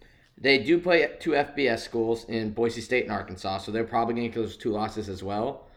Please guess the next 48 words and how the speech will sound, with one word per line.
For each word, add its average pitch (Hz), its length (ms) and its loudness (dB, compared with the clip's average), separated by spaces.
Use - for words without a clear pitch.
But 143 100 -2
they 143 80 -4
also 143 260 0
only 131 200 -2
play 143 340 4
two 170 720 0
playoff 139 380 6
teams 131 240 -4
from 123 120 -4
last 113 360 2
year. 113 360 2
They 110 120 -4
have 107 400 -2
U 131 160 -2
C 139 120 -10
Davis 131 320 4
at 127 100 0
home, 117 280 0
and 113 100 0
then 113 80 2
they're 107 220 -6
at 127 180 2
Eastern 120 280 -4
Washington 113 480 -4
to 98 40 -6
close 113 280 -2
out 104 120 -4
the 101 60 -8
year 107 260 -2
in 104 140 -6
the 98 80 -4
Dam 107 320 -4
Cup, 104 400 -6
which 113 160 -2
surprisingly 117 680 0
Portland 104 340 -4
State 110 360 -2
has 110 160 -2
done 113 200 -4
better 120 240 4
than 107 140 0
most 107 220 -2
people 107 220 -4
would 98 120 -2
expect - 540 -4
when 101 100 -8
you 98 160 -4
hear 95 340 -4